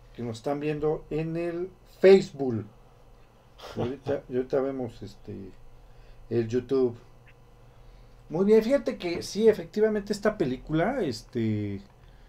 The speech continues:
pues tiene bastantes cosas, este, eh, extrañas, como bien nos decía Darius, eh, se iba a estrenar en, en mil novecientos veinte,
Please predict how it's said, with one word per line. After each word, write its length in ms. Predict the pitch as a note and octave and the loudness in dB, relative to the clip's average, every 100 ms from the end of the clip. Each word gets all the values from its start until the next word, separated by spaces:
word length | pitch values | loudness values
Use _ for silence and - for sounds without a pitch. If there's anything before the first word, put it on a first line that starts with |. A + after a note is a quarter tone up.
| - - | -20 -16
pues 120 | G#2 | -6
tiene 540 | E3+ G#3 G3 D3 B2 | 0 2 2 2 0
bastantes 540 | A#2 A#2 C3 D3+ D#3 - | -2 -4 -4 -6 -8 -8
cosas, 480 | C#3+ B2+ C#3+ - | -8 -6 -6 -8
este, 540 | G#2 - G#2 F#2 F#2 F2+ - - - - - | -12 -12 -10 -8 -10 -14 -20 -20 -20 -20 -16
eh, 380 | G2+ G2 G#2 - - - | -12 -10 -10 -12 -20 -18
extrañas, 680 | G#2+ G#2 - C3 C#3 F3+ - | -16 -10 -4 -2 -2 -6 -8
como 200 | C3 A#2 | -8 -6
bien 160 | C#3 | -4
nos 120 | D3 B2 | -6 -8
decía 320 | A2 C3 B2+ | -4 -2 -2
Darius, 600 | A#2 B2+ D3 G3 - - - - - - - B2+ | -2 -4 -4 -6 -10 -18 -20 -20 -20 -20 -12 -4
eh, 420 | A2 G#2+ G#2+ G#2+ | -2 -2 -4 -4
se 140 | - D3 | -4 -2
iba 80 | |
a 20 | D#3+ | -2
estrenar 420 | D#3+ D3+ D#3 D#3 | -2 0 0 0
en, 160 | C#3+ B2 | -2 -6
en 460 | B2+ B2+ A2+ A2+ B2 | -6 -8 -6 -6 -6
mil 80 | |
novecientos 380 | C#3 - B2+ - | -8 -8 -12 -4
veinte, 400 | C3+ C3+ C3 G#3 | -2 -2 -6 -10